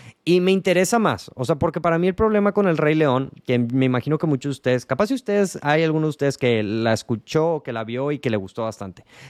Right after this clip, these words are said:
Pero para mí, uno de los problemas principales que tuve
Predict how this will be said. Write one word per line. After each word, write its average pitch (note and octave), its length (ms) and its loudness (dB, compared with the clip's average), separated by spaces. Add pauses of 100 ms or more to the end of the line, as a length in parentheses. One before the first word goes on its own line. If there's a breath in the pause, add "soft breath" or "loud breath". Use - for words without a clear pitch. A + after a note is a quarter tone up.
Pero F3+ 200 2
para F#3+ 160 2
mí, G#3 340 2
uno E3+ 200 2
de F3 40 2
los F3 140 2
problemas D#3 340 0
principales C#3 480 0
que A#2+ 120 -4
tuve B2 440 0